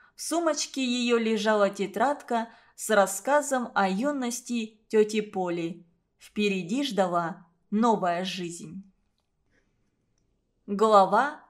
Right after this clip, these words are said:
двадцать восьмая. На полустанок Маша пришла с запасом. До поезда оставалось два часа.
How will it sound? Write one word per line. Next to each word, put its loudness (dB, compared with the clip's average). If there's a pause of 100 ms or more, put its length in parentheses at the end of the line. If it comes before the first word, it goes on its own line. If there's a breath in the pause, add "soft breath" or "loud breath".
двадцать 2
восьмая. -4 (840)
На 6
полустанок 0
Маша 0
пришла 0
с -8
запасом. 0 (260 loud breath)
До 4
поезда 0
оставалось 0
два 0
часа. -4